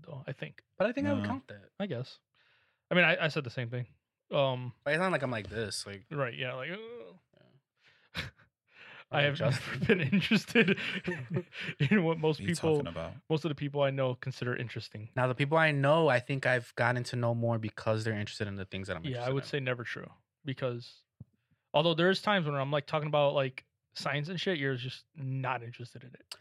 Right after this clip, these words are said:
Speaker 2: I mean, I like science. I just don't really ta-, like talking about it.
Speaker 1: Oh, okay.
Speaker 2: I don't know. It's weird.
Speaker 1: No, it's, I get it.
Speaker 2: It's more academic to me.
Speaker 1: Yeah.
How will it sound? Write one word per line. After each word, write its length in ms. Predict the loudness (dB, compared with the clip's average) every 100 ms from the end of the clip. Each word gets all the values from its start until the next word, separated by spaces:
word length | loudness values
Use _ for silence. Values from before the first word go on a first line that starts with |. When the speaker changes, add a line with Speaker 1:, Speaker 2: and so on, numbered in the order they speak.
| _ 0
Speaker 2:
I 20 |
mean, 120 | 2
I 20 |
like 200 | 2 0
science. 300 | 0 2 4
I 60 | 4
just 140 | 4
don't 100 | 4
really 160 | 2 0
ta-, 180 | -2 0
like 160 | -2
talking 300 | 0 -2 0
about 240 | -4 -6 -8
it. 80 | -4
Speaker 1:
Oh, 80 | -4
okay. 220 | -4 -8 -16 _ -6
Speaker 2:
I 60 |
don't 120 | -4 -2
know. 100 | -4
It's 140 | -4
weird. 280 | -6 -8 -6 -2
Speaker 1:
No, 200 | -2 -2 -8
it's, 220 | -14 -14 _ _ _ _ -8
I 40 |
get 120 | -6
it. 80 | -8 -10
Speaker 2:
It's 100 | 0
more 100 | 4
academic 480 | 4 4 0 0 -4
to 100 | -12
me. 180 | -12 -10
Speaker 1:
Yeah. 80 | -8